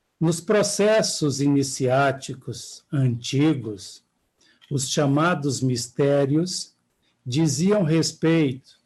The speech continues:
exatamente a estes milagres da vida, estes renascimentos simbólicos, e dividiam-se em pequenos e grandes mistérios.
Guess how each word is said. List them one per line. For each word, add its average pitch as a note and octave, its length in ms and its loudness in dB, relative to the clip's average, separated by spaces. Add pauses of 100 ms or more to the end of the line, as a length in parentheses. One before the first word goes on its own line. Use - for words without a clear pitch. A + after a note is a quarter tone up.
(140)
exatamente E3+ 1080 2
a E3 80 4
estes E3 540 0
milagres D#3 840 2
da A#2+ 120 -2
vida, A2+ 580 -4 (280)
estes C3+ 480 -2
renascimentos B2+ 1120 -2
simbólicos, C3 1080 -2 (640)
e F3+ 140 2
dividiam-se E3 1160 0 (200)
em D3 160 2
pequenos D3+ 1040 0
e G#3+ 120 0
grandes C#3+ 680 2
mistérios. B2 1040 -4